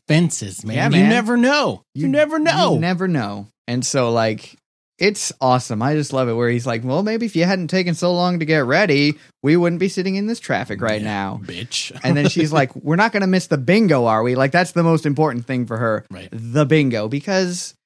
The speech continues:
Speaker 2: um,
Speaker 1: They're the richest
Speaker 2: the Breach
Speaker 1: family in the
Speaker 2: family
Speaker 1: world.
Speaker 2: are the stupid richest family in the world.
Speaker 1: Yes, they are.
Speaker 2: And the prizes for bingo are gonna be good.
Speaker 1: And they were
Speaker 2: And
Speaker 1: good.
Speaker 2: they were. What was, well, it was, third place was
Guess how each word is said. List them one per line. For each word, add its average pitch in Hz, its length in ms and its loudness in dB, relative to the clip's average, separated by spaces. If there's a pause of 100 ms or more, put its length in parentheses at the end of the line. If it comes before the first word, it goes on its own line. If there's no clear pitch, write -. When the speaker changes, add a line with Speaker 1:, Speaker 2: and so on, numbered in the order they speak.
(260)
Speaker 2:
um, 117 540 0 (140)
Speaker 1:
They're 120 100 -2
the 117 100 -2
richest 117 440 -6 (120)
Speaker 2:
the 147 140 -2
Breach 147 340 2
Speaker 1:
family 127 160 0
in - 60 2
the - 40 4
Speaker 2:
family 123 300 2
Speaker 1:
world. 117 120 -2
Speaker 2:
are - 20 -4
the 104 80 -8
stupid 175 760 -2 (260)
richest 151 460 -2
family 143 380 0
in 135 100 2
the 127 80 0
world. 101 380 -6 (100)
Speaker 1:
Yes, 92 200 -8
they 80 140 -12
are. - 200 -16 (140)
Speaker 2:
And 113 440 0
the 107 80 -4
prizes 220 560 -2
for 254 140 -6
bingo 247 420 0
are 143 120 0
gonna 127 420 -2
be 190 200 2
good. 104 480 0
Speaker 1:
And 98 320 -6
they 101 220 -6
were 104 400 -10
Speaker 2:
And 117 220 -2
Speaker 1:
good. 117 100 -2
Speaker 2:
they 135 140 2
were. 117 320 2
What 147 160 0
was, 190 260 0
well, 147 200 0
it 143 100 -2
was, 131 220 0
third 175 440 -2
place 175 320 0
was 139 600 2